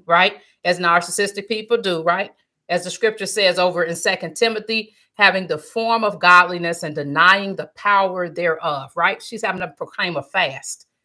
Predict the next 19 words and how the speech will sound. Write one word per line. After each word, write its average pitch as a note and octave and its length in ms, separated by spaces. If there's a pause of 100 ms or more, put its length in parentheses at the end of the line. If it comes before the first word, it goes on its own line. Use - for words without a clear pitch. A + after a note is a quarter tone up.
(180)
This G#3+ 140
is D3 120
ridiculous. D#3 760 (540)
And E3+ 140
it's E3 120
a D#3 80
sin A3 300
and G#3+ 100
a G#3 60
shame G3 320
before G3+ 280
God, F#3+ 280
as E3 100
the F3 100
old E3+ 260
folks D#3 220
would D#3 100
say, C#3 200
right? E3 320